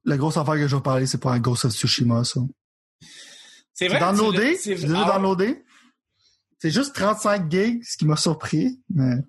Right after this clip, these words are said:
Speaker 2: Comparativement aux quatre-vingts de, de, toujours, de, de ceux qui sont toujours, euh,
Speaker 1: Ouais, en
Speaker 2: sont
Speaker 1: général,
Speaker 2: toujours
Speaker 1: tu sais, moi, je suis content quand le Fast House est plus petit, mais en même temps, je suis comme, euh... c'est combien d'assets repeat que t'as, tu sais, parce que
Speaker 2: <laughs> Ben, moi,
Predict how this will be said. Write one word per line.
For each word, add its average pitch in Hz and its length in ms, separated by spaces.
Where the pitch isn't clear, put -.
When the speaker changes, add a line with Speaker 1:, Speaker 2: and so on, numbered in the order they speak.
Speaker 2:
Comparativement 135 580
aux 143 40
quatre-vingts 139 580
de, 127 480
de, 127 140
toujours, 131 400
de, 127 320
de 123 60
ceux 143 160
qui 127 60
sont 139 140
toujours, 135 420
euh, 120 300
Speaker 1:
Ouais, 160 60
en 190 80
Speaker 2:
sont 196 60
Speaker 1:
général, 156 160
Speaker 2:
toujours 175 160
Speaker 1:
tu 160 60
sais, 175 60
moi, 196 100
je - 60
suis - 40
content 185 280
quand 165 120
le 139 40
Fast 156 280
House 170 160
est 156 40
plus 135 160
petit, 180 240
mais 214 60
en 185 60
même 131 80
temps, 143 160
je 135 60
suis - 80
comme, 131 260
euh... 127 140
c'est - 140
combien 156 240
d'assets 151 320
repeat 143 500
que 143 100
t'as, 151 300
tu 170 140
sais, 160 40
parce 143 200
que - 100
Speaker 2:
<laughs> 269 1700
Ben, 180 180
moi, 294 100